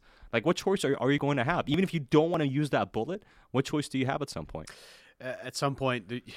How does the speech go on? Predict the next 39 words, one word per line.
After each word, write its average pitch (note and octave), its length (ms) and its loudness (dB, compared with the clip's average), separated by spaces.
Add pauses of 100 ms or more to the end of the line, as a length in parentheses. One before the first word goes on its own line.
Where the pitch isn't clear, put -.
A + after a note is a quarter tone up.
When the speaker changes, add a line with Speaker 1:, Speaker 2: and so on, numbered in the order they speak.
(320)
Speaker 2:
do - 80 -8
you A#2 80 0
have A#2 120 0
to - 80 -16
pop A2 240 0
the A2+ 80 -14
balloon G#2+ 320 -6
and G2+ 80 -6
release G2+ 260 -8
some G#2 140 -4
of F#2+ 60 -10
the F2 60 -14
pressure, - 460 -10
<laughs> - 80 -18
right? - 320 -2 (320)
Speaker 1:
I C3 60 0
mean, D#3+ 100 6
it's, E3 160 2
it, - 220 -4
it's, - 220 -2
hey, C#3+ 280 4
they're B2 220 2
trying D#3 180 4
to D#3+ 60 0
make D3+ 160 0
trades. D3+ 280 0
That's B2 160 0
not A#2+ 140 2
happening. F#2+ 420 -2
Speaker 2:
Yeah. D3 180 4 (500)
Speaker 1:
Right? A#2 220 8 (300)
Speaker 2:
And F#3 260 -2 (1000)
is E3+ 140 2
this F3+ 140 2
season C3+ 340 2
too C3+ 180 -2
far A#2 200 0
gone G#2 240 -4
anyhow? E2+ 440 -10